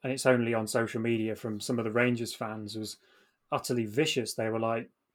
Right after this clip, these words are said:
"Just effectively get rid of him. He's, he's rubbish." And that's got to be contextualised because we're in League One, they're in the Premier League in Scotland, admittedly. But the more sort of sane people were saying, "He's just not quite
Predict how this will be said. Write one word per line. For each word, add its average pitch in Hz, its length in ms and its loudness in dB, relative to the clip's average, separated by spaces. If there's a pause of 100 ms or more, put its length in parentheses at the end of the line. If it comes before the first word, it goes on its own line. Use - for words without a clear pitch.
(160)
"Just - 280 -6 (220)
effectively 113 580 -2 (200)
get 117 160 0
rid 120 100 0
of 139 120 2
him. 113 160 0
He's, 107 260 -6 (480)
he's 123 140 -2
rubbish." 127 340 8
And 156 120 4
that's - 420 2 (160)
got 139 160 2
to - 80 -4
be 123 80 2
contextualised 113 880 -2
because 113 420 -6 (140)
we're 120 140 2
in 110 100 0
League 110 180 -2
One, 113 460 0
they're 117 240 -2
in 107 240 -4 (400)
the - 80 -18
Premier 110 260 -2
League 107 220 -2
in 107 100 -6
Scotland, 113 440 -8 (580)
admittedly. 110 640 -4
But 107 200 -2 (1200)
the 156 180 2
more 156 220 10
sort 143 180 6
of 127 80 4
sane 135 300 6
people 117 220 0
were 110 80 0
saying, 110 460 0 (280)
"He's 123 180 -8
just 135 160 -2
not 127 160 0
quite 120 380 4